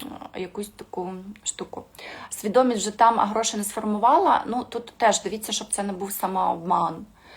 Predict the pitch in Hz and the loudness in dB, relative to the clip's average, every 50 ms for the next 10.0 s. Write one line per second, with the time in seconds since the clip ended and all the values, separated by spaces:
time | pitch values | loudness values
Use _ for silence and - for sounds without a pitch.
0 | - - - - - - - 202 202 214 262 294 254 233 233 226 202 - - 202 | -18 -18 -18 -18 0 6 6 8 8 8 6 4 4 0 -2 -2 -2 -4 -4 -4
1 | - 202 208 185 202 202 190 - - 165 160 170 - - - - _ - 160 170 | -4 -4 -4 -2 -2 -4 -4 -2 0 0 0 -2 -4 -8 -12 -14 _ -18 -14 -10
2 | 180 170 - - 180 - - - - - - - - 180 175 180 170 175 175 - | -10 -10 -10 -10 -14 -14 -14 -14 -16 -16 -16 -14 -12 -12 -10 -10 -10 -10 -8 -6
3 | 170 175 - - - 160 151 190 - - - 175 175 - - 175 175 170 170 165 | -6 -6 -6 -8 -8 -6 -6 -4 -4 -4 -4 -6 -6 -6 -6 -6 -6 -6 -6 -6
4 | - 196 160 160 175 165 - - 202 190 - 180 160 151 151 147 165 160 165 - | -6 -6 -6 -6 -4 -4 -4 -6 -6 -8 -6 -6 -8 -8 -6 -2 -2 -2 -2 -2
5 | - 170 165 160 - - - - 175 180 160 - - - 156 - - 165 165 165 | -4 -4 -6 -6 -8 -8 -6 -6 -4 -2 0 0 0 0 -2 -4 -8 -8 -10 -12
6 | 175 202 - _ _ _ _ _ _ _ _ _ _ _ _ _ _ _ _ _ | -14 -16 -20 _ _ _ _ _ _ _ _ _ _ _ _ _ _ _ _ _
7 | _ _ _ _ _ _ - - _ - - - _ _ - - _ _ _ _ | _ _ _ _ _ _ -20 -20 _ -20 -20 -20 _ _ -20 -20 _ _ _ _
8 | _ _ _ _ _ _ _ _ _ _ _ _ _ _ _ - 185 170 160 165 | _ _ _ _ _ _ _ _ _ _ _ _ _ _ _ -2 -2 0 -2 -2
9 | 170 - 190 196 - - 202 190 175 185 180 175 180 185 190 196 202 208 208 208 | -6 -8 -10 -10 -4 -2 0 2 4 4 4 4 2 0 0 -4 -4 -6 -6 -8